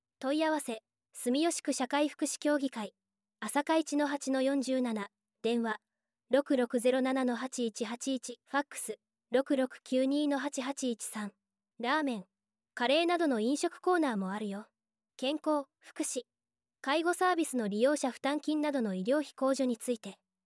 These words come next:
医療系を中心とした介護保険サービスを利用した場合の利用者負担額は、所得税の確定申告を行うと、医療費控除の対象になる場合があります。申告には、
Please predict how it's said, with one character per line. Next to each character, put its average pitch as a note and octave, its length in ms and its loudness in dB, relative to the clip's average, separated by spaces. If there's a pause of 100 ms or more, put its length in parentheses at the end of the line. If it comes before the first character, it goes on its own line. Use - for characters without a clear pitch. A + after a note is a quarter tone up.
(200)
医 A#3 100 -6
療 E4 220 2
系 E4 240 0
を E4 80 0
中 D#4 220 -2
心 D#4 220 -2
と D#4+ 120 0
し - 80 -10
た C#4 120 0
介 C#4+ 260 -2
護 E4 100 0
保 E4 80 -2
険 E4+ 220 -2
サ E4+ 180 2
ー E4 40 0
ビ D4 80 0
ス B3 160 -2
を G#3 80 0
利 G3 140 -4
用 A3+ 160 2
し B3 100 -8
た A#3+ 120 -2
場 A3 160 0
合 A#3+ 80 2
の B3 160 2
利 A3+ 120 -2
用 C4 160 4
者 C4 140 -2
負 - 100 -14
担 B3+ 180 -2
額 A3+ 240 -6
は、 F#3+ 200 -6 (600)
所 B3 120 -4
得 D#4+ 240 2
税 D#4+ 200 2
の A3 100 0
確 - 240 -14
定 D#4 160 2
申 E4 240 -2
告 A#3+ 300 0
を F#3 100 -4
行 A3+ 100 -6
う A3 200 -4
と、 F#3 240 -8 (680)
医 A#3 100 0
療 D4+ 160 4
費 D#4 180 -2
控 C#4+ 180 4
除 C#4+ 120 2
の B3+ 120 0
対 B3+ 200 -2
象 D4+ 180 0
に D#4 100 0
な D4+ 120 0
る C4 100 0
場 G3+ 160 -4
合 G#3 100 -2
が A3 140 -4
あ A3 40 -4
り G#3+ 120 -4
ま G#3 100 -6
す。 - 180 -14 (480)
申 D4+ 300 -4
告 E4+ 220 0
に D4+ 140 2
は、 G#3 200 -2